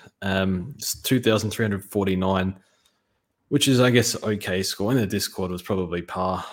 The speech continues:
um, but for everyone else, I guess it's maybe just above. Our trades were trade out Hollins and Doherty for Dawson and J V R. So I think acknowledge Hollins was a mistake, but had to get Dawson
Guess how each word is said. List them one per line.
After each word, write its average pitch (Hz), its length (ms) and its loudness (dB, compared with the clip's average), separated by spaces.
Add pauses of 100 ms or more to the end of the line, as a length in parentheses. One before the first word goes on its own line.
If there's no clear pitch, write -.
(320)
um, 90 340 -4
but 87 260 -4
for - 280 -4
everyone 92 280 -2
else, 87 220 -4
I 82 60 -10
guess 78 260 -8
it's - 180 -8
maybe 95 220 -4
just - 260 -4
above. 104 440 0 (840)
Our 98 80 0
trades 113 840 2
were 95 720 2 (540)
trade 110 200 0
out 98 120 0
Hollins 95 880 -2 (120)
and 95 140 -4
Doherty 101 680 -2 (120)
for 92 360 -6
Dawson 98 400 -2
and 90 160 -4
J 82 160 -4
V 90 160 -4
R. 92 260 -2
So 82 180 -6
I 87 120 -8
think 87 260 -8
acknowledge 95 460 -2
Hollins 95 360 -4
was 98 140 -6
a 92 60 -4
mistake, 90 520 -2
but - 120 -12 (580)
had - 140 -6
to - 40 -10
get 95 200 -2 (680)
Dawson 98 400 0